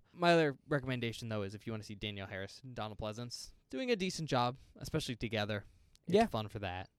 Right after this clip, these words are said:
Speaker 1: <laughs> That's about it for recommendations. I mean, it's, uh
Speaker 2: Yep.
Speaker 1: <laughs> All right, Bob.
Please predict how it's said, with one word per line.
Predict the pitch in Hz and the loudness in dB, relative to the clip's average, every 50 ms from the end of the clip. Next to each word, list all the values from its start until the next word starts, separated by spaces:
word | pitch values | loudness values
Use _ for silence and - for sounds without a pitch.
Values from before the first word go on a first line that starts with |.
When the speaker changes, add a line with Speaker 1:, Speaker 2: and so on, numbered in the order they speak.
| _ - - - | _ -20 -14 -8
Speaker 1:
<laughs> | - - - - - - - | -6 -4 -4 -4 -6 -8 -4
That's | 185 165 - - 156 | -4 -4 -4 -4 -2
about | 165 165 170 151 139 | 4 4 6 6 6
it | 143 139 123 | 4 2 0
for | 98 | -4
recommendations. | 110 113 110 104 104 104 104 101 101 107 107 - - 95 98 98 92 - _ _ _ | -4 -4 -4 -4 -4 -6 -6 -4 -4 -4 -4 -4 -6 -8 -10 -10 -14 -18 _ _ _
I | - 123 | -4 -2
mean, | 131 135 131 131 131 | 0 0 0 2 2
it's, | 139 139 - - | 0 0 0 0
uh | 143 131 123 117 110 101 - - - - - | 0 2 2 2 0 -2 -4 -10 -16 -2 4
Speaker 2:
Yep. | 175 202 208 - - - _ _ - - - - _ - - - - - | 4 4 4 2 -4 -16 _ _ -20 -20 -20 -20 _ -18 -16 -14 -12 -10
Speaker 1:
<laughs> | 131 - - | -12 -8 -6
All | 135 | -4
right, | 127 120 113 107 | -2 -2 -2 -2
Bob. | - - 101 101 | -4 -6 -6 -6